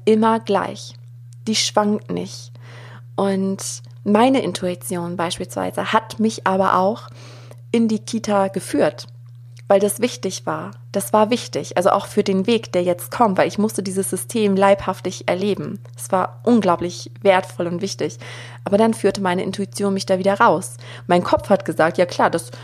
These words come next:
das ist total super, dann, ne, bis zum Kindergarten ist sie dann morgens da“ und, hm, hm, hat mein Kopf draus gemacht, hat eine Geschichte gebaut, ne, „Willst du Gott zum Lachen bringen, erzähl ihn von deinen Plänen, haha.“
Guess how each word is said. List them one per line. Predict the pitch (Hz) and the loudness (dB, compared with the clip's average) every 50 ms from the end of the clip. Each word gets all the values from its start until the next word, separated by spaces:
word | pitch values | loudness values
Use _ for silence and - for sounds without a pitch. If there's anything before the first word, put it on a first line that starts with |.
| - - - | -18 -14 -12
das | - - - - 120 | -6 -2 -2 -2 -2
ist | 135 - - | -4 -6 -6
total | - - 175 - 180 | -6 -2 -2 -2 0
super, | 226 233 226 - 208 196 196 202 | -2 -4 0 2 4 6 6 6
dann, | 196 175 156 156 160 | 4 4 0 0 0
ne, | 202 233 226 | 0 0 0
bis | 226 - - | -2 -4 -6
zum | - 170 - | -6 -8 -6
Kindergarten | - 254 226 220 208 202 - 185 170 - - | -2 0 2 4 4 4 4 2 0 0 -2
ist | - - | -8 -6
sie | - | -4
dann | 196 180 180 | -4 -2 -2
morgens | 175 175 165 165 185 202 - - | -2 -2 -2 -2 -4 -6 -6 -2
da“ | - 247 240 233 233 220 | 0 2 4 6 6 6
und, | - 165 170 175 | 4 2 0 -2
hm, | 175 175 165 165 175 - | -2 -2 -2 -2 -2 -2
hm, | 240 226 233 247 - - - - | 0 0 0 -2 -4 -8 -8 -4
hat | - 165 - | -4 -2 0
mein | 170 156 156 - | 2 0 0 0
Kopf | - - - - - | 0 0 0 0 -2
draus | - - 190 190 202 208 - - | -2 2 4 4 4 4 2 -2
gemacht, | 254 233 247 269 - - | 0 0 0 0 -2 -6
hat | - - | -6 -4
eine | 170 165 | -4 -4
Geschichte | 160 170 - - - - - - - | -2 -4 -4 -6 -6 -8 -6 -8 -6
gebaut, | - - - - - 233 269 302 - - - - - - - | -6 -2 0 2 4 4 4 2 0 -2 -16 -16 -8 -2 0
ne, | 208 247 254 | 0 2 2
„Willst | 220 180 185 - - | 0 -2 -2 -2 -2
du | |
Gott | - 170 165 - | 0 0 0 0
zum | - - 170 | -2 -2 0
Lachen | 170 180 - 196 190 | 0 0 0 -2 -2
bringen, | 185 190 175 170 | -2 -2 -2 -2
erzähl | 156 - - 165 156 | -2 -4 -4 -4 -2
ihn | 156 165 | -2 -4
von | - - 143 | -4 -4 -4
deinen | 135 131 - | -4 -4 -4
Plänen, | - - - 196 208 233 220 | -6 -4 -2 0 0 0 0
haha.“ | - 156 170 175 190 - | 0 0 2 2 2 2